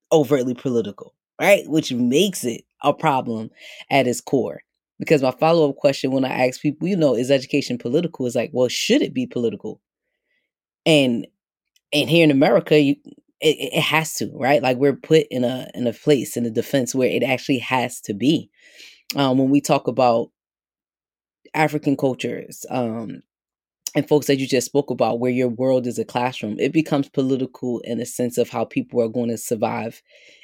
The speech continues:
and socialize, but not in the sense to brainwash, have people take sides, uh, put out misinformation, bias information. Like, it doesn't exist in that way.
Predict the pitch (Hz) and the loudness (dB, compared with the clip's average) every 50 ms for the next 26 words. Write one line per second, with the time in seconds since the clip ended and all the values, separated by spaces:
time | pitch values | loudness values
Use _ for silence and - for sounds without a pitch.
0 | - - 139 127 - - 143 147 - - 139 120 113 117 - - - - - - | -4 -2 -2 0 2 2 2 2 0 0 -2 -2 -2 -2 -6 -12 -16 -16 -18 -18
1 | - - - _ _ _ _ _ _ - 147 127 127 143 147 156 156 110 107 123 | -18 -20 -20 _ _ _ _ _ _ -2 0 0 2 2 2 2 2 0 0 -2
2 | 127 120 113 - - 131 110 90 - - - - - 139 131 123 123 120 - - | -2 -2 -2 -2 -4 -4 -4 -4 -8 -10 -10 -4 -2 0 0 0 0 -2 -4 -8
3 | _ _ _ _ _ _ _ _ _ _ _ - - 170 175 185 185 180 180 175 | _ _ _ _ _ _ _ _ _ _ _ 0 4 4 6 6 6 6 6 6
4 | 170 170 170 175 175 - - - 147 135 - - - 156 135 135 135 - - 131 | 6 4 4 2 0 -2 -2 0 0 0 2 2 2 2 2 2 0 0 0 -2
5 | 110 - - - - 190 180 180 170 170 170 165 160 160 165 151 - - - - | -2 -2 -2 2 4 4 6 6 6 6 6 6 6 6 4 2 -2 -6 -8 -8
6 | - - 143 127 123 127 - - - 143 127 120 117 127 131 117 - 127 120 120 | -4 -2 -2 0 0 -2 0 0 2 2 2 2 2 0 -2 0 -2 -2 -4 -2
7 | 117 117 127 151 196 185 185 180 - - 180 175 165 160 165 165 165 156 - - | -2 -2 2 4 4 4 4 2 0 2 4 6 6 6 6 4 2 0 -4 -8
8 | - - - _ _ 127 123 - - 165 165 196 185 180 175 - 185 175 175 - | -18 -20 -20 _ _ -16 -2 2 2 4 4 4 4 4 2 2 2 0 2 2
9 | 165 156 156 160 170 175 175 - 170 170 160 151 143 127 117 - 147 123 160 156 | 2 4 6 6 4 4 4 2 2 4 4 4 4 2 2 0 0 4 6 6
10 | 151 156 147 135 131 117 110 107 117 147 180 175 175 - - - - - _ _ | 6 6 4 2 0 -2 -4 0 2 2 2 2 -2 -6 -12 -14 -16 -16 _ _
11 | _ _ 151 147 139 127 135 123 113 120 117 117 135 139 120 117 - - | _ _ 2 2 4 4 4 2 2 0 0 2 2 2 2 -2 -6 -12